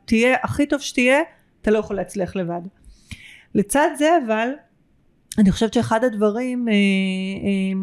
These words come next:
זה שאני הבנתי, אה, ומיד באמת מאוד מהר הקמנו, אה, גם את Speed Value,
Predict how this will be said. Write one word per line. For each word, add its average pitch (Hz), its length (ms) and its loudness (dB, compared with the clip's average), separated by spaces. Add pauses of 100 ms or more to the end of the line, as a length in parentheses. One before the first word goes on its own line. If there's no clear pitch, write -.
(100)
זה 190 200 -4
שאני 226 400 2
הבנתי, 220 580 -2 (720)
אה, 196 200 2
ומיד 196 380 0 (280)
באמת 220 380 0
מאוד 208 260 4
מהר 208 180 4
הקמנו, 202 640 0
אה, 190 140 2
גם 190 160 -2
את 175 100 -4
Speed 269 260 0
Value, 214 600 2